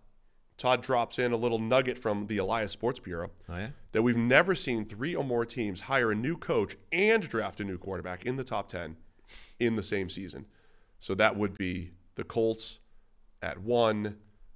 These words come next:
Speaker 1: the Texans at two, and then the Panthers at nine.
Speaker 2: I'm massively fascinated by the mechanics of how that nugget comes about.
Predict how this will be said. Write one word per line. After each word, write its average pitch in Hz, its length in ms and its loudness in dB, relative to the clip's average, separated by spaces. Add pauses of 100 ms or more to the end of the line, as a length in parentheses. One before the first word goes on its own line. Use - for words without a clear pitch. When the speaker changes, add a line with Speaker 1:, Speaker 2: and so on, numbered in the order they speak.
(260)
Speaker 1:
the 82 640 -6 (1040)
Texans 123 640 -4 (520)
at - 140 -8
two, 101 340 -4 (180)
and 90 140 -8
then 90 100 -8
the 92 60 -10
Panthers 82 300 -12
at - 100 -18
nine. - 200 -18 (760)
Speaker 2:
I'm 117 300 -12 (640)
massively 131 480 -8
fascinated 90 600 -6
by 80 120 -6
the 80 80 -10
mechanics 78 560 -8
of 69 100 -16
how 80 140 -8
that 76 200 -12 (480)
nugget 85 400 -8 (180)
comes 87 220 -6
about. 78 340 -6